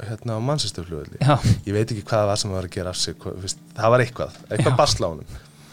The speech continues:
Speaker 1: Og svo er hann sendur aftur og kemur ekki og, hérna, svo kemur hann og það er aftur basl út á flugvelli og, og svo mætir hann á æfingar og það er bara, þú veist,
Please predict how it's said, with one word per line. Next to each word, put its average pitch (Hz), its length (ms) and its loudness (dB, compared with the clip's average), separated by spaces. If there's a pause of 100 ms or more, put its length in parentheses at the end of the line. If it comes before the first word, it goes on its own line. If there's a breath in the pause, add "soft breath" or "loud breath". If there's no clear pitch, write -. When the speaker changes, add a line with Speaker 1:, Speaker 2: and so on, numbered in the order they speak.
(360 loud breath)
Speaker 1:
Og 98 320 0
svo - 180 2
er 143 60 2
hann 131 80 2
sendur 127 400 0
aftur 95 480 -6
og 90 240 -8
kemur 104 400 -4
ekki 98 320 -6
og, 87 380 -4 (260)
hérna, 101 240 -10
svo - 160 -8
kemur 107 400 -4
hann 101 80 -6
og - 60 -10
það 104 100 0
er 113 80 -4
aftur - 320 -8
basl 104 300 -4
út 113 100 -8
á - 60 -10
flugvelli 90 500 -8
og, 85 220 -12 (1080 loud breath)
og 110 80 -6
svo 117 160 2
mætir 127 240 2
hann 117 160 2
á 117 80 2
æfingar 98 400 -4
og 85 160 -6 (400)
það 107 300 -6
er - 160 -10
bara, 101 220 0 (1300)
þú 104 140 -12
veist, - 260 -8